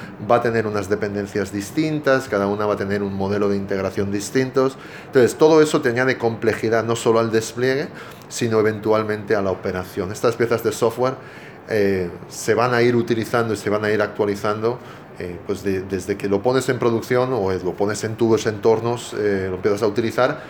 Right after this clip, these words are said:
eh, hasta por, durante los siguientes, eh, cinco o diez años, ¿no? En el caso de un orquestador de, de cloud o de un Kubernetes o de, o de alguna de estas, de estos mecanismos, ¿no? No hay una revolución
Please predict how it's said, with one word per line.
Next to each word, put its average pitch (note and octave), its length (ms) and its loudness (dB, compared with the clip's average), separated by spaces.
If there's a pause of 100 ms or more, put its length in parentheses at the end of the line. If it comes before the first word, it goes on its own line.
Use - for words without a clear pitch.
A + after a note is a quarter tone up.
(280)
eh, F#2 640 -4 (200)
hasta F#2 340 -2
por, F2+ 460 -8 (100)
durante F#2+ 300 0
los F2+ 120 -2
siguientes, G2 540 -2 (460)
eh, F2+ 100 -4
cinco A2 420 -2
o G#2+ 40 6
diez G2 260 0
años, A2 320 0
¿no? B2 60 -2
En A2+ 80 -2
el G2 100 -4
caso G2 260 -6
de F#2+ 80 -4
un G2 80 -6
orquestador F#2+ 640 -2
de, F2+ 280 -2 (120)
de G2 160 0
cloud D3 480 4 (380)
o G2+ 100 0
de G2+ 100 2
un G2 280 -4
Kubernetes C3 880 0
o F2+ 80 -4
de, F2+ 260 -2
o F#2 120 -4
de F#2+ 100 -2
alguna F#2+ 340 -4
de F2+ 80 -2
estas, F2+ 380 -8
de F#2+ 60 -4
estos F#2 260 -8
mecanismos, F2+ 540 -8
¿no? G#2 80 -6
No A#2 160 2
hay B2 80 4
una A2+ 300 0 (300)
revolución G#2 920 2